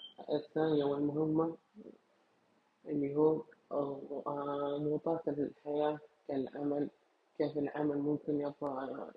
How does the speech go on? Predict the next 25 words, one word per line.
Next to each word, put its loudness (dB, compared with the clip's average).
يضغط -2
الإنسان -4
شعوريًا، 0
كيف -2
نتخلص -4
من -2
هذا 0
الضغط -4
الشعور، -2
كيف 0
أن 0
نكون 0
مرتاحين -4
في -12
العمل -2
لدرجة -4
أن -4
نكون -2
نبدأ 0
في -10
العمل 0
حتى -2
نحن -2
مرهقين -8
شعوريًا. -2